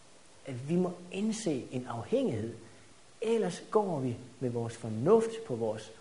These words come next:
egne veje, og det vil ikke gå os, sådan som vi ønsker. Filip to tretten står noget utroligt vigtigt. "For det er Gud, der virker i jer, både at ville og at virke for hans gode vilje."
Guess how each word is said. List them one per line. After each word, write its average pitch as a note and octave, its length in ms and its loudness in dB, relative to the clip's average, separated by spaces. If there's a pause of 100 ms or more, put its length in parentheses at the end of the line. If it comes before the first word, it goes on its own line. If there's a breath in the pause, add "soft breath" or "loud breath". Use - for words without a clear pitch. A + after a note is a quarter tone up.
(180 soft breath)
egne D#3+ 380 0
veje, A2 380 -6 (460 soft breath)
og - 120 -4 (180)
det D3 300 -4
vil G#3+ 240 4 (100)
ikke A2+ 240 -6
gå A2 160 -6
os, G2+ 280 -12 (420)
sådan B2+ 280 -4
som G#2 180 -6
vi G2+ 60 -4
ønsker. G#2+ 360 -6 (960 soft breath)
Filip C4 360 6
to A#3 260 12
tretten F#3 400 4 (1400)
står B3 240 -2
noget G#3 200 4
utroligt F#3+ 340 8
vigtigt. D3+ 440 2 (500 soft breath)
"For C4+ 120 8
det D4 120 10
er - 180 2
Gud, D4+ 240 12
der A#3+ 120 12
virker G3+ 460 12
i D#3+ 260 4
jer, C3 120 4 (540 soft breath)
både A#3 360 12
at D#3 340 6
ville C#4+ 480 12
og C3+ 80 6
at C3 280 0
virke G#3+ 460 10
for B2+ 120 -4
hans D#3 240 -4
gode G#3 240 2
vilje." B3 300 -2